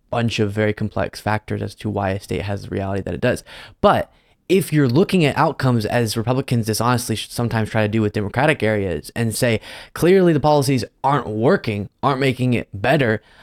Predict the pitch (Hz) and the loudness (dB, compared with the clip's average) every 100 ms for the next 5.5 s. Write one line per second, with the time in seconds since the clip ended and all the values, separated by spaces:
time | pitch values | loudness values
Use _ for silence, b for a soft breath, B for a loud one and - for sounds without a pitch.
0 | B _ 120 113 107 - 120 110 120 123 | B _ 2 4 2 2 2 4 4 4
1 | 110 101 101 113 110 104 104 - 113 107 | 2 0 -2 0 0 0 -2 0 0 0
2 | 104 98 - - 196 113 104 - _ - | -4 -8 -6 2 4 4 0 -8 _ 0
3 | 123 - - 147 - - 143 160 - 117 | 0 0 -2 -2 -2 0 2 2 2 0
4 | 107 104 113 - 107 104 101 107 107 - | 0 0 -2 -2 -6 -6 -4 -2 -4 -4
5 | 110 107 101 104 | -4 -2 -4 -6